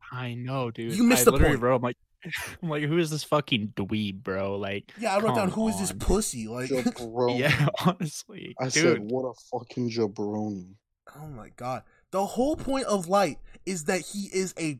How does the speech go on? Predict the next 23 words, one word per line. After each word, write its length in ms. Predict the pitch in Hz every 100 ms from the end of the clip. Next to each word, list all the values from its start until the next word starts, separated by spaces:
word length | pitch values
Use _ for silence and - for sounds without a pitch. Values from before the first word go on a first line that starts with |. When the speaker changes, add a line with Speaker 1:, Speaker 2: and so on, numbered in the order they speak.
| _
Speaker 2:
privileged, 680 | - 233 262 233 240 - -
smart 420 | - 190 220 -
fucking 440 | - 202 196 196 180
kid 380 | 208 190 156
who 160 | - 160
is 180 | 175 135
bored. 500 | 110 156 175 127 92 _ _ - -
He 80 | 165
doesn't 380 | 240 247 262
want 320 | 165 214 220 -
the 80 |
Notebook 380 | 180 202 175 185
to 120 | -
be 160 | 151 175
some 240 | - 170 123
righteous 440 | 143 175 190 180
bullshit. 500 | 127 147 170 - 110 - -
He 120 | - 196
just 200 | 233 196
like, 220 | 190 165 -
"You 100 | 202
know 120 | 214 220
what? 180 | 214